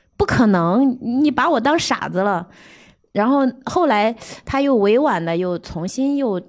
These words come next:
问了几下，然后也还说了一些其他的，可是我，我作为来访者，我就觉得再也听不到他其他的东西了。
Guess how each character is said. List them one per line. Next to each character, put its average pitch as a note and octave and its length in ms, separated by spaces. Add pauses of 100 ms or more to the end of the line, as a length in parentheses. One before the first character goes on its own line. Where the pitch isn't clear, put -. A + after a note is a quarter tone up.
(160)
问 G3 200
了 E3+ 160 (220)
几 - 160
下， D3 400
然 D#3 160
后 F3 220
也 D#3 160
还 D3+ 360
说 G3 220
了 G3 100
一 F#3+ 60
些 G3+ 160
其 F#3+ 180
他 F#3 220
的， F#3+ 140
可 E3+ 120
是 G#3 200 (500)
我， F3+ 240
我 F3 160
作 A3+ 140
为 A3+ 100
来 G3+ 160
访 F3 220
者， D#3+ 120
我 D#3+ 120
就 F#3 100
觉 E3+ 160
得 D#3 140
再 G3+ 180
也 F3+ 80
听 G3 240
不 G#3 60
到 G#3 140
他 D#3+ 200
其 - 180
他 F3+ 160
的 F3+ 100
东 E3+ 220
西 E3+ 200
了。 C#3+ 200